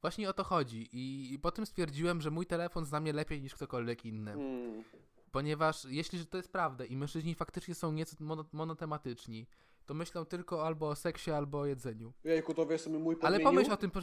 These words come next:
Speaker 1: przez chwilę po-, o tym pomyśl. Chciałem nawiązać do seksu. Typową,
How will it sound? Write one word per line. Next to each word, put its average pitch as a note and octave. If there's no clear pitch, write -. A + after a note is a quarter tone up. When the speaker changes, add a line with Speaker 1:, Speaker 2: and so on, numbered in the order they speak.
Speaker 1:
przez B3+
chwilę B3+
po-, A#3+
o A3+
tym A3+
pomyśl. C#3+
Chciałem C4
nawiązać A3
do G3+
seksu. B2+
Typową, A#3